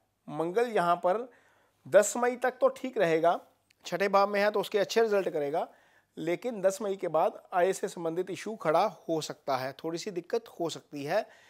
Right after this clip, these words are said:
लिहाजा आपको थोड़ी सी परेशानी होगी व्यवसाय से संबंधित आय में या आपका पैसा कहीं से आने में। कई बार ऐसा होता है कि कारोबार में हम पैसा देते हैं,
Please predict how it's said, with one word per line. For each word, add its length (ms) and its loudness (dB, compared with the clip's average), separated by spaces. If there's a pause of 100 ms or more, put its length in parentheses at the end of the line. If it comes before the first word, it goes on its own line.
(240)
लिहाजा 400 2
आपको 320 -2
थोड़ी 260 -4
सी 260 -6 (280)
परेशानी 360 -2
होगी 300 -4
व्यवसाय 460 0
से 140 -6
संबंधित 440 -8
आय 220 0
में 220 -6 (400)
या 140 6
आपका 400 0
पैसा 460 -2
कहीं 280 -8
से 400 -4 (320)
आने 220 0
में। 180 -8
कई 160 -4
बार 160 2
ऐसा 180 -2
होता 200 -4
है 40 -2
कि 80 -12
कारोबार 400 0
में 100 -6
हम 100 -6
पैसा 280 -2
देते 260 -8
हैं, 180 -4